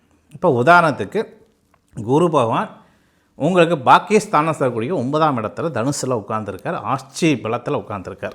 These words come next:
வச்சுக்கோங்க. இந்த ஆட்சி பலத்துல இருக்கக்கூடிய குரு பகவானுக்கு பதினொன்னாம் ஸ்தானம் துலாம். அப்போ சுக்கிரனை இந்த மேசராசிக்காரங்க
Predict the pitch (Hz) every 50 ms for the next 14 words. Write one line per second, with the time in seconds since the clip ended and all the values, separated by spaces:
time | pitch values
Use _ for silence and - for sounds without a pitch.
0 | - - 135 123 - - - 110 101 95 95 87 - _ _ _ _ _ _ _
1 | _ _ _ _ - 143 175 208 190 165 160 196 160 131 135 175 240 233 - -
2 | 277 233 226 214 214 214 214 185 180 175 165 165 156 147 143 131 117 117 127 156
3 | 185 175 170 151 139 120 110 107 104 - - - 277 330 - - - _ _ _
4 | _ _ - 202 220 262 277 277 269 262 254 240 - - - 175 156 147 127 107
5 | 98 - - _ _ _ _ _ _ _ _ _ _ _ _ _ _ _ - 185
6 | 180 175 135 95 90 - - - _ _ _ _ _ _ _ _ - 127 135 -
7 | - 226 240 226 - - 170 160 170 - - 220 208 202 190 175 147 113 98 -
8 | - _ _ _ _ _ _ _ _ _ _ - - 160 160 151 135 139 156 165
9 | 165 180 151 143 135 135 147 120 120 120 117 113 110 113 143 190 233 233 - -